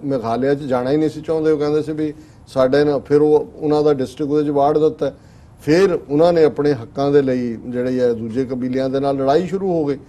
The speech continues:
ਕੋਈ ਇਹਨਾਂ ਦਾ ਬਰੂ ਕਬੀਲੇ ਵੱਲੋਂ ਕਿਸੇ ਜਿਹੜਾ ਪ੍ਰੋਮੀਨੈਂਟ ਦੂਜੇ ਕਬੀਲੇ ਦਾ ਬੰਦਾ ਮਾਰਿਆ ਗਿਆ ਸੀ।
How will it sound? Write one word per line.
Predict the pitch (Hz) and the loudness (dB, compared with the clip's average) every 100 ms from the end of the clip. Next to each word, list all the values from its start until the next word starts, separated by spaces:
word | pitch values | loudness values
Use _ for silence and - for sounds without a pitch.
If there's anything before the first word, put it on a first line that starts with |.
| - - - 151 | -20 -20 -8 0
ਕੋਈ | 175 | 2
ਇਹਨਾਂ | 180 175 170 | 4 2 6
ਦਾ | 170 151 135 | 8 8 4
ਬਰੂ | 117 147 185 | -4 -2 -2
ਕਬੀਲੇ | 160 147 143 156 | -2 0 2 4
ਵੱਲੋਂ | 151 147 151 | 4 4 2
ਕਿਸੇ | 139 147 151 147 | 0 -2 0 0
ਜਿਹੜਾ | 143 143 139 | 0 0 -2
ਪ੍ਰੋਮੀਨੈਂਟ | - 143 151 156 151 | -4 -4 0 0 0
ਦੂਜੇ | 123 123 151 | -4 -2 -2
ਕਬੀਲੇ | 151 139 135 139 | -2 -4 0 2
ਦਾ | 143 | 2
ਬੰਦਾ | 131 127 127 | -2 -2 -2
ਮਾਰਿਆ | 120 107 135 160 | -2 -2 0 2
ਗਿਆ | 147 120 | 2 0
ਸੀ। | - - - | -4 -20 -18